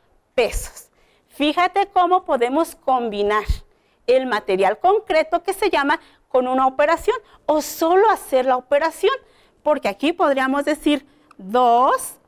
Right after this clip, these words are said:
veces veintiséis y sumamos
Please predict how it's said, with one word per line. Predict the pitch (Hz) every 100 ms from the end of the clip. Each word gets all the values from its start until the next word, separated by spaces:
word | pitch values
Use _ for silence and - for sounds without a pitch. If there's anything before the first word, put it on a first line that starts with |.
| _
veces | 196 240 247 202 - - 285 392 - - - _ _ _ _ _ -
veintiséis | 214 247 247 254 277 294 - 466 523 - - _ _ _
y | - 269
sumamos | - 190 190 214 349 539